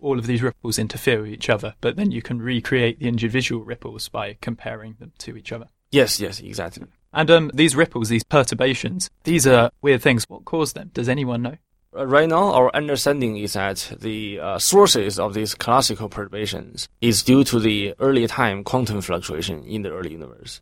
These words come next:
Speaker 2: And even though you have a vacuum, uh, in the early time, that the vacuum isn't just a very steady sort of, uh, status. It always has some fluctuations, always has some jumping up and jumping down.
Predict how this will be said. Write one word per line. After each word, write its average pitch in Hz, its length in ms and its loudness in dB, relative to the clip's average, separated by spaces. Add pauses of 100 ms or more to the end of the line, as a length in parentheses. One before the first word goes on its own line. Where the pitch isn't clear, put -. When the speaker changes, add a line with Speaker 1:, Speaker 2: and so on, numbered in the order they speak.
(140)
Speaker 2:
And 107 400 -2
even 156 220 4
though 123 120 4
you 127 80 0
have 120 160 -4
a 107 80 -4
vacuum, 113 600 -2 (100)
uh, 90 180 -6
in 107 140 -6
the 104 100 -4
early 110 260 -4
time, 117 460 -2 (140)
that 104 380 -2
the 117 100 -4
vacuum 123 400 2
isn't 117 380 -4
just - 320 -4
a 101 360 -2 (140)
very 120 320 4
steady 113 540 2
sort 110 240 -2
of, 104 260 -8
uh, 107 80 -4
status. 98 540 -2
It 104 160 -6
always 139 320 2
has 120 180 -4
some 110 300 -4 (100)
fluctuations, 110 680 0
always 127 280 0
has 104 180 -6
some 104 300 -6 (100)
jumping 117 320 -2
up 113 220 2
and 104 160 -8
jumping 104 300 -4
down. 101 420 -8